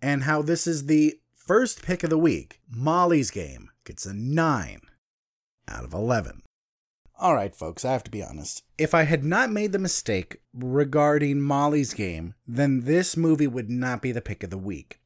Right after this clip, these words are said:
I want to see it, but it's just not pick of the week material, at least not normally. The only reason it's getting the pick this time, or a dual pick, is just because of Molly's Game being the pick last week,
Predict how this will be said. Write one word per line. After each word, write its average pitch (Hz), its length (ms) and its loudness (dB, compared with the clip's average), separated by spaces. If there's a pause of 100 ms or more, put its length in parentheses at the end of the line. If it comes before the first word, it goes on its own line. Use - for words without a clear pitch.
I 165 140 0
want 156 240 2
to 135 100 -4
see 240 360 2
it, 190 200 0 (160)
but 147 160 4
it's 147 180 0
just 143 540 -4
not 147 400 0
pick 127 220 -4
of 113 80 -4
the 123 80 -2
week 107 340 -4
material, 127 800 0
at 110 60 -8
least 123 260 -4
not 98 320 -6
normally. 135 560 0
The 101 140 -6
only 127 240 0
reason 131 340 -2
it's 113 100 -8
getting 123 280 -6
the 117 40 -8
pick - 260 -8
this 120 420 -2
time, 78 480 -8 (160)
or 127 220 0
a 107 60 -2
dual 165 340 2
pick, 101 300 -6
is 92 140 -10
just 123 240 -6
because 120 380 -4
of 110 120 -4
Molly's 113 340 -2
Game 113 200 -4
being 107 140 -6
the 101 40 -10
pick - 200 -8
last 170 400 -2
week, 113 260 -4